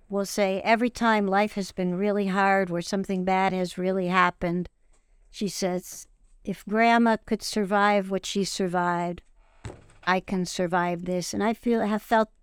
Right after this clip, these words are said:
the same way many, many times in difficult moments. Somebody's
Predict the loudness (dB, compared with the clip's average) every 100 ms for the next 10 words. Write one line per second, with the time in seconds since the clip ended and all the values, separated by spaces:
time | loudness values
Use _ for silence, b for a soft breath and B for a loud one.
0 | _ _ -8 -6 -2 0 2 2 0 0
1 | 2 2 0 -2 -4 -8 _ _ -4 2
2 | 2 2 -2 -2 -2 -2 -4 -6 -4 -4
3 | -2 -2 -2 -2 -4 -6 -12 -16 _ _
4 | _ _ _ _ -2 0 0 0 -2 -6